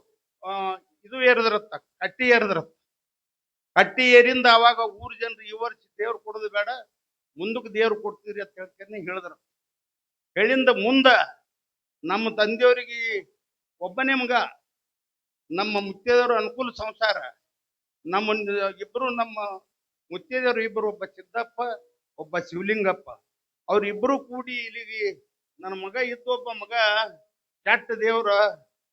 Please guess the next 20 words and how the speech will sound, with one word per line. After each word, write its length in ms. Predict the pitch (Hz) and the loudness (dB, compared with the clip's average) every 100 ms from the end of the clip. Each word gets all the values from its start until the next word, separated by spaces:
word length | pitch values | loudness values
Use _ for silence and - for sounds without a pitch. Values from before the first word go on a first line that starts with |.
| _ _ | _ _
ಅದ್ರಾಗ 260 | 180 214 220 | -2 0 2
ಫಕೀರ್ 380 | - 196 247 254 233 | 0 0 2 2 4
ದೇವ್ರ, 300 | 226 226 190 196 - _ _ _ _ _ 190 | 4 4 4 0 -2 _ _ _ _ _ -4
ನಾವು 180 | 214 214 208 208 202 190 | -2 0 0 0 0 0
ಅನುಕೂಲ 380 | 190 208 262 233 | -2 -4 -8 -10
ಸಂಸಾರ 420 | 220 214 208 214 196 | -8 -10 -2 -2 0
ಹ್ಯಾಂಗ 260 | 180 185 208 | -2 -4 -4
ಮಾಡೋದು?" 260 | 196 190 190 | -6 -10 -12
ಅಂತ 140 | - | -16
ಹೇಳಿ 200 | 190 202 170 - _ _ _ _ | -8 -8 -8 -16 _ _ _ _
ಗಾಡಿ 220 | 160 180 226 | -6 -4 -4
ಕಟ್ಕೊಂಡು 460 | 208 202 202 202 190 | -6 -6 -6 -4 -6
ನಮ್ಮ 200 | 180 170 | -6 -8
ಮೂರ್ 220 | 214 208 | -10 -10
ಜನ 160 | 196 196 | -6 -4
ಎಲ್ಲರೂ 320 | 180 190 196 190 | -4 -4 -8 -8
ಬಂದು 240 | 190 196 | -14 -14
ಇಲ್ಲಿ 140 | 175 165 | -18 _
ಸವಾಲ್ 320 | 156 165 180 | -16 -14 -10
ಹಾಕ್ತಾರತ್ತ. 460 | 175 - 160 160 | -12 -12 -18 -14